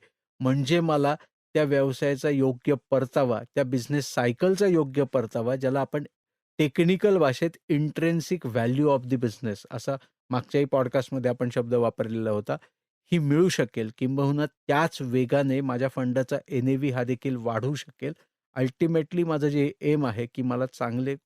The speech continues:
ग्रोथ पोटेन्शियल रिटर्न, रिवॉर्ड माझ्या पोर्टफोलिओला पाहिजेत, तर हे समजून घेण्यासाठी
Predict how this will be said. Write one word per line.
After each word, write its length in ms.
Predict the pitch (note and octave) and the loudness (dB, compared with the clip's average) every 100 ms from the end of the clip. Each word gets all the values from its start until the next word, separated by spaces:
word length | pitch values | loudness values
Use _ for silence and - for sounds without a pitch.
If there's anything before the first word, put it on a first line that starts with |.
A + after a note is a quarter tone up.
| _ | _
ग्रोथ 180 | B2 C3+ - - | -2 -2 -4 -10
पोटेन्शियल 460 | A#2+ C3+ B2 C3+ B2 | -6 -4 -4 -6 -4
रिटर्न, 500 | A#2+ C3 D3 A#2+ A2+ | -4 -2 0 0 -2
रिवॉर्ड 420 | B2 C3+ D#3 A#2+ | -2 0 0 0
माझ्या 240 | B2 B2+ | -4 -6
पोर्टफोलिओला 600 | B2+ B2+ - C3 B2 B2 A#2+ | -6 -10 -8 -6 -4 -4 -4
पाहिजेत, 380 | A#2 A2+ A2+ A2+ - _ _ _ - | -6 -4 -4 -8 -12 _ _ _ -4
तर 100 | C3+ | -2
हे 200 | G#2+ D#3 | 0 -2
समजून 600 | - C#3 C3+ B2+ D#3 F3+ - _ _ - | 0 0 0 0 0 -2 -6 _ _ -10
घेण्यासाठी 760 | A#2 A#2+ C#3+ F3+ - B2 C3 | -2 2 4 4 2 -2 -4